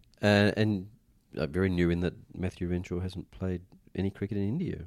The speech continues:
Well, he hadn't played any test cricket in India. He played one tour game. Um, so the fact that he adapted to conditions as well as he did, and he was thrown at the deep end, he was, uh,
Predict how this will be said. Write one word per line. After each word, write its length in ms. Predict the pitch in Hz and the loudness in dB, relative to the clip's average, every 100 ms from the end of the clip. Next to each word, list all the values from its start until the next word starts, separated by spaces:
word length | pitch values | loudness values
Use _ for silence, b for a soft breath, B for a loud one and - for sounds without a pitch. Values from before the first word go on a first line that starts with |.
| - | -10
Well, 180 | 71 78 | -4 -2
he 60 | |
hadn't 180 | 78 78 | -4 -6
played 160 | 73 76 | -8 -6
any 80 | 73 | -6
test 220 | - - | -6 -8
cricket 180 | - 73 | -8 -10
in 60 | 73 | -8
India. 160 | 90 | -6
He 60 | 90 | -8
played 240 | 90 82 | -6 -8
one 160 | 76 78 | -4 -6
tour 240 | - 90 | -4 -4
game. 380 | 85 82 80 80 - b b b - | -4 -4 -4 -8 -14 b b b -2
Um, 480 | 82 85 85 87 - _ _ - | 0 2 0 -4 -8 _ _ -6
so 460 | - 90 87 87 - - | 2 4 4 2 -2 -10
the 60 | |
fact 200 | 82 90 | -4 -4
that 120 | 73 | -2
he 280 | 87 90 87 - - | 0 -2 -2 -8 -12
adapted 380 | 80 80 - 90 | -4 -2 -2 -6
to 80 | 90 | -8
conditions 460 | - 85 95 95 85 | -6 -6 -6 -8 -8
as 80 | |
well 140 | 85 90 | -4 -4
as 60 | |
he 60 | 90 | -2
did, 140 | 98 | -2
and 80 | 127 | 2
he 60 | 98 | 2
was 160 | 87 | 2
thrown 240 | - 92 90 | 0 0 0
at 100 | 90 | -2
the 60 | |
deep 280 | 82 92 90 | -2 0 0
end, 160 | 117 135 | -2 -2
he 100 | 101 | -4
was, 280 | 87 85 85 | -4 -6 -4
uh, 220 | 85 85 | -4 -4